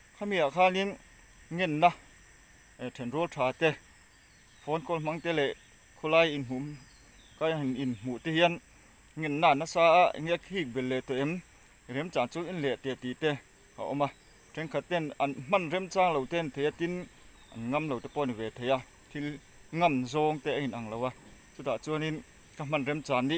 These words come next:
in kan en fia le lok dawn ni a. Ma nia video ma sa in lo en chuan in a khi ti te kha chu in hriang a. Kha kha a khik bel zau em. Le hmun dang a khi le to em. Ruah hi khami hnu khan na sal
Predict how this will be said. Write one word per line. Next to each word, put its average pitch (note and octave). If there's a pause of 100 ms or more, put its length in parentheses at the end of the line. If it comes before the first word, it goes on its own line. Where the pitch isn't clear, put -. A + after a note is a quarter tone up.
in F3+ (520)
kan F3
en E3+ (100)
fia C#3+
le C#3
lok G#3+
dawn E3
ni C#3+
a. E3 (360)
Ma E3+
nia G3+
video D3
ma F3+
sa D#3
in E3+
lo D#3
en E3
chuan E3+
in F3 (100)
a E3+ (100)
khi C3+ (160)
ti C3
te E3
kha E3+
chu D#3+
in C#3+
hriang C#3
a. - (520)
Kha D#3 (100)
kha D3+ (320)
a -
khik D#3
bel B2 (120)
zau B2+ (280)
em. C#3 (460)
Le C#3+
hmun F3
dang F#3
a F#3
khi -
le C#3
to C#3+
em. F3 (500)
Ruah D#3+
hi G#3 (220)
khami F3
hnu F#3
khan G3 (400)
na G3
sal B3+